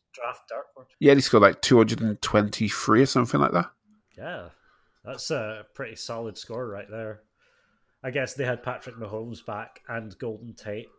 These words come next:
Speaker 1: Yeah, it's a, it's a pretty solid team he's got there.
Speaker 2: But I think we should move on from fantasy football now, 'cause I think
Speaker 1: <laughs>
Speaker 2: we're, like, four minutes or so, maybe.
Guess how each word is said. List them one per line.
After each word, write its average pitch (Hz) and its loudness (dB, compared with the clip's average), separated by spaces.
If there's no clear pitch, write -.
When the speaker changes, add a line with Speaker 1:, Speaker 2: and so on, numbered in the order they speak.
Speaker 1:
Yeah, 104 -8
it's - -20
a, 160 -14
it's 147 -16
a - -20
pretty 143 -10
solid 113 -10
team 110 -16
he's 101 -16
got 95 -14
there. 113 -14
Speaker 2:
But 101 12
I 90 12
think 95 12
we 95 12
should 98 6
move 95 12
on 92 8
from 104 0
fantasy 98 2
football - 2
now, - 4
'cause - 2
I - -2
think 110 4
Speaker 1:
<laughs> - -16
Speaker 2:
we're, 101 12
like, 92 8
four 104 8
minutes 101 4
or 110 -2
so, 101 4
maybe. 101 4